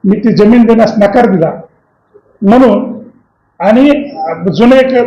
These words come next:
अं, ह्याच्यामध्ये त्यांचे, म्हणजे, आपसात, अं, उ-, उभा राहिले होते, निवडणुकीसाठी उभा राहिले होते, त्या संदर्भाने ह्या दोन कारणास्तव मला जीवे मारण्याच्या उद्देशाने मारहाण केली.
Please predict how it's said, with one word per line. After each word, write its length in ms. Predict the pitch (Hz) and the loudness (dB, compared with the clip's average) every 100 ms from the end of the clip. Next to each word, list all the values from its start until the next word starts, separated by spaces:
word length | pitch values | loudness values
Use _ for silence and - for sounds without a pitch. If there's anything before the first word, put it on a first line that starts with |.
| - | -4
अं, 1040 | 208 196 190 190 185 180 180 175 175 175 165 | 0 2 4 2 2 0 0 0 0 -2 -2
ह्याच्यामध्ये 600 | 170 208 208 208 180 - | -2 -2 0 0 -2 0
त्यांचे, 600 | 196 196 - 220 208 202 | -2 -2 -2 0 0 0
म्हणजे, 180 | 175 - 165 | -4 -4 -4
आपसात, 200 | 175 220 | -2 -2
अं, 380 | 220 - 208 190 | -4 -4 -2 0
उ-, 340 | 185 196 202 | 0 0 2
उभा 140 | 196 233 | 2 2
राहिले 220 | 240 202 | 2 2
होते, 200 | 202 190 | 0 0
निवडणुकीसाठी 640 | 202 220 220 - 220 190 | 2 2 0 -4 -6 -4
उभा 160 | 202 202 | -2 0
राहिले 240 | 196 165 | 0 0
होते, 440 | 156 190 - - - - - - - 240 | -4 -6 -8 -12 -20 -16 -16 -16 -6 0
त्या 100 | 233 | 0
संदर्भाने 600 | 226 226 226 196 180 190 | 2 2 2 2 0 -2
ह्या 280 | 165 226 226 | 0 0 2
दोन 320 | 226 240 240 | 2 2 2
कारणास्तव 580 | 214 220 208 220 220 233 | 2 2 -2 0 0 0
मला 360 | 208 220 226 | 0 0 0
जीवे 200 | 185 214 | -2 -4
मारण्याच्या 500 | 214 202 190 202 214 | -2 -2 -2 -4 -2
उद्देशाने 380 | 196 190 - 226 | -2 -4 -4 -4
मारहाण 360 | 208 202 175 196 | 0 0 0 -4
केली. 240 | 196 160 | -6 -8